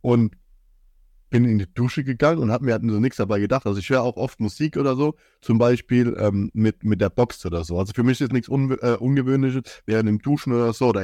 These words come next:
wenn ich im Bad bin, Musik zu hören. Und ich war so in meiner Welt, dass ich einfach die Kopfhörer noch drin hatte. Und natürlich hab ich so in direkt in den ersten zwei Sekunden gemerkt, ich so, „Fuck, fuck, fuck, da ist irgendwas falsch“, so.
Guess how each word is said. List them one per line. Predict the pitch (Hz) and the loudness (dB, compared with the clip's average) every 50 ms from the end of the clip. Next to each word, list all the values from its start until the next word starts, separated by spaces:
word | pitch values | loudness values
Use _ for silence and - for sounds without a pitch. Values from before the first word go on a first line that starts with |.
| 92 104 | -2 -2
wenn | 107 107 | -2 -2
ich | 98 110 | -2 -2
im | 104 92 | -4 -2
Bad | - 113 123 - - | 0 0 0 0 -2
bin, | - 107 107 | -4 -4 -4
Musik | 107 101 - 127 117 - | -4 -2 -2 -4 -4 -4
zu | - - 92 87 | -8 -8 -6 -4
hören. | 87 82 82 - - _ _ _ _ _ _ _ _ _ _ _ _ _ _ _ _ _ _ _ | -4 -6 -6 -10 -14 _ _ _ _ _ _ _ _ _ _ _ _ _ _ _ _ _ _ _
Und | - 107 | -4 -4
ich | 101 - - | -2 0 0
war | 117 117 110 | 0 0 0
so | 123 165 185 | 2 2 2
in | 170 160 | 2 2
meiner | 151 143 139 131 123 117 123 | 2 2 2 0 0 0 0
Welt, | 135 139 147 175 - _ _ _ _ _ _ _ | 0 0 -2 -2 -6 _ _ _ _ _ _ _
dass | - 110 107 | -6 -6 -4
ich | - | -2
einfach | 120 123 123 117 | -2 0 0 0
die | 107 98 | -2 -4
Kopfhörer | - - 180 180 - - 104 92 | -2 -2 -2 -2 0 -2 -4 -2
noch | 90 87 87 | -4 -6 -8
drin | - - - 90 92 | -8 -6 -4 -2 -2
hatte. | 90 90 - 92 | -4 -4 -4 -4
Und | 92 90 92 87 - _ _ | -4 -4 -4 -6 -10 _ _
natürlich | 98 87 - 123 117 110 | -12 -2 0 0 2 2
hab | 127 113 110 | 0 -2 -2
ich | 101 - | -2 -2
so | 113 107 | -2 -2
in | 104 101 | -2 0
direkt | 104 101 113 - - | 0 -2 -2 -4 -4
in | 107 107 101 | -4 -2 -2
den | 104 101 | 0 0
ersten | 110 107 - 107 - | -2 -4 -6 -10 -4
zwei | - 107 104 | -2 -2 -2
Sekunden | 98 95 - 117 107 101 | -2 -2 -4 -4 -4 -2
gemerkt, | 98 92 98 101 98 95 - _ _ _ _ _ _ _ _ | -2 -2 -2 -2 -2 -4 -6 _ _ _ _ _ _ _ _
ich | - - | -12 -8
so, | - 95 | -8 -6
„Fuck, | - - 143 117 - | -4 -4 -4 -4 -2
fuck, | - 127 - - | -2 -2 -2 -2
fuck, | - 139 110 - | -4 -4 -2 0
da | 120 107 | 0 0
ist | 110 - 135 | 0 0 0
irgendwas | 127 117 110 104 - | 2 2 2 0 0
falsch“, | - 120 110 98 - | 0 0 0 0 -2
so. | - 101 92 90 | -4 -6 -6 -6